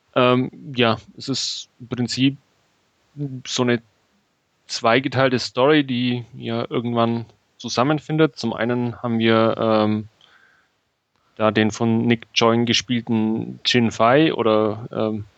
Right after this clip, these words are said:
wie er dann auch schön übersetzt hat, heißt der Scumbag Fai, ähm, der ja mehrere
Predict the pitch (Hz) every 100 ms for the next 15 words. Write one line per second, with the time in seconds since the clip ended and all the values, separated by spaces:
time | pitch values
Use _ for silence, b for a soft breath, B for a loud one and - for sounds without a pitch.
0 | _ _ 117 113 107 - 107 - - 117
1 | 113 113 101 110 - - 110 - - 113
2 | 107 - 107 101 - - - 117 131 139
3 | - 127 135 143 - B B B B _
4 | - 113 113 113 120 - _ _ _ _
5 | _ _ _ - 135 117 113 117 107 -
6 | 110 107 110 113 - - 127 107 104 104
7 | 104 107 110 110 107 110 107